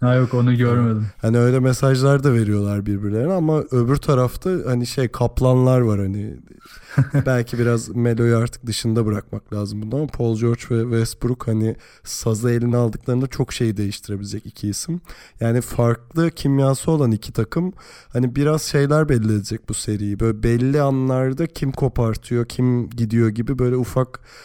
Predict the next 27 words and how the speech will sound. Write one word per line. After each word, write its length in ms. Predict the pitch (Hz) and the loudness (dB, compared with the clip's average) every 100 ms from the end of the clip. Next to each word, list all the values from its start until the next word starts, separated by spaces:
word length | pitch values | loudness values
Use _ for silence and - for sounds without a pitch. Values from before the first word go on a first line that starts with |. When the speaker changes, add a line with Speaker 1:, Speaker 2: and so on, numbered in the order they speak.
| - - | -18 -4
Speaker 2:
e, 60 | |
nüanslarla 800 | 113 117 123 123 120 - 143 139 | -2 2 4 4 2 0 2 2
belli 240 | 113 104 104 | 0 -2 -2
olacak 280 | 101 107 - | -2 -4 -6
bir 40 | |
şey 140 | - | -2
ama 140 | 156 127 | -2 2
benim 340 | 131 143 147 | 2 2 2
de 40 | 139 | 2
hem 160 | 143 | 0
kalbimden 520 | - 143 131 131 139 135 | 0 0 0 0 0 0
geçen 240 | 120 135 | -2 -2
hem 100 | 127 | -2
mantığımın 640 | 123 113 113 - 120 123 117 | 0 0 -2 -4 -2 0 0
da 80 | 110 | -2
söylediği 600 | - 110 107 127 131 120 | 0 0 0 0 0 0
Utah'ın 340 | - 107 101 | 2 0 0
devam 300 | 107 110 107 | -4 -4 -6
etmesi. 380 | - - - - 123 101 | -8 -10 -10 -12 -14 -18
Speaker 1:
Utah. 200 | - 101 98 - - - _ - | -16 -16 -16 -20 -20 -20 _ -4
Ya 220 | 113 104 | -2 0
dediğin 360 | 117 113 131 | 0 2 2
ş-, 220 | 131 - - - | 2 -2 -20 -8
çok 340 | - 123 - | -2 -2 0
doğru 220 | 117 104 | 0 0
ya. 120 | 101 | -2
Yani 500 | 107 107 110 117 117 | 0 0 2 2 2